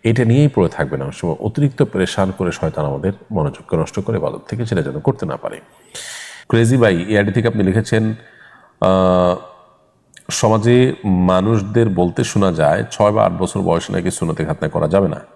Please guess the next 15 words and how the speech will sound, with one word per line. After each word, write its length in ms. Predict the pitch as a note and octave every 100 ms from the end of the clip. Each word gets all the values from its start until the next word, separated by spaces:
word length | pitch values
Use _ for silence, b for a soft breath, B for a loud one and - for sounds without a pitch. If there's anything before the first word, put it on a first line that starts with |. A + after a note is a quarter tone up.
| _
খাতনার 260 | - D#2+ F2
জন্য 180 | E2 E2
কি 120 | -
কোনো 160 | F2 D#2+
বয়স 160 | D#2 -
নির্দিষ্ট 300 | E2+ F#2 -
করা 180 | G#2 G#2+
আছে?" 180 | G#2 -
না, 180 | D2 -
এরকম 240 | - - -
কোনো, 260 | - A#2+ - B B B B B
আহ, 1000 | D#2+ D#2 C#2+ C#2+ C#2+ C#2+ C#2 C#2 - -
উম, 520 | E2+ D2+ C#2 C2 B1 - -
এরকম 280 | F#2 - D#2+
কোনো, 440 | D2+ C#2+ G2+ A#2